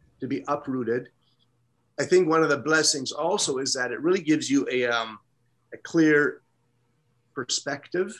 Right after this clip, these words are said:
If I had stayed my whole life in Toronto or in Montreal, right? Well, I think that's the center of the universe.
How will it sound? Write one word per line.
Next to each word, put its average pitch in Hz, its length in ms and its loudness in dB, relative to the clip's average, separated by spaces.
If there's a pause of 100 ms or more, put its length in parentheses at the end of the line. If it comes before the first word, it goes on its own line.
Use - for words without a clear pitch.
(560)
If 123 180 -14
I 196 460 2 (220)
had 143 160 -4
stayed 160 300 2
my 135 140 -2
whole 160 240 0
life 123 340 -2
in 143 140 -4
Toronto 139 540 -4
or 135 260 -4
in 127 100 -6
Montreal, 120 580 -6
right? 113 280 -4 (160)
Well, - 340 0 (100)
I 180 140 2
think 180 320 0
that's 139 280 0
the 131 80 -4
center 135 320 0
of - 80 -10
the 110 80 -12
universe. 123 680 -8